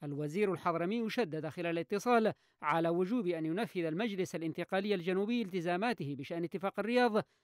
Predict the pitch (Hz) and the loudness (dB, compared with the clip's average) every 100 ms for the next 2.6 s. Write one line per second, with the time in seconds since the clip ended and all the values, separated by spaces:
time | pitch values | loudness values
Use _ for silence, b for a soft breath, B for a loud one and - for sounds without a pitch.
0 | _ _ 175 143 127 147 214 - 196 156 | _ _ -8 -6 -6 -4 -2 -2 -2 -2
1 | 160 165 202 196 165 180 247 247 214 160 | -2 -4 -2 -2 -2 0 2 2 2 0
2 | 143 156 160 165 226 | -2 -4 -2 0 0